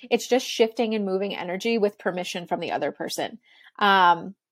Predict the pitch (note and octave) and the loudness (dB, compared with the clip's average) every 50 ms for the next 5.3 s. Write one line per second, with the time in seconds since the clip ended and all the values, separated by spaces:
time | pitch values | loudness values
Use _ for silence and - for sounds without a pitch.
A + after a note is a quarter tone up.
0 | _ _ _ _ _ _ - A#3+ A#3+ A#3 A3 - G3 G3+ A#3+ B3 A#3 A3+ A3+ A3 | _ _ _ _ _ _ 0 2 2 2 2 0 0 -2 -2 -2 -2 0 0 0
1 | G#3 - - - G3+ G#3 G#3 G3+ G3+ F#3+ F#3+ F#3 F3+ F#3 F#3+ - - - - F#3 | -2 -2 -4 -4 -6 -4 -4 -4 -4 -2 -2 -4 -4 -6 -10 -10 -12 -8 -4 -4
2 | F3+ F#3 F#3+ F3 F3+ F#3+ G#3 F#3+ F#3+ G#3 G#3 G#3 - - - - G3 F#3 F#3+ F#3+ | -2 0 0 0 0 0 -2 -4 -2 -2 -2 -2 -4 -6 -8 -4 -2 -2 0 0
3 | G3+ - F3+ - - - - - - F#3+ G3 - - F#3+ F3 F#3 F3+ F#3 G3 F#3+ | -2 -2 -4 -6 -6 -4 -2 2 4 4 4 2 0 -2 -2 0 0 0 0 0
4 | G3 F#3 F3+ F#3 F3+ - F3 E3+ F#3 A3+ B3+ B3 - G#3 - - - G3+ F#3+ - | 2 2 0 0 0 -2 -2 2 2 2 2 2 0 -4 -4 -4 -4 -6 -6 -2
5 | - F#3 E3+ E3+ E3+ - | 0 0 2 0 0 -4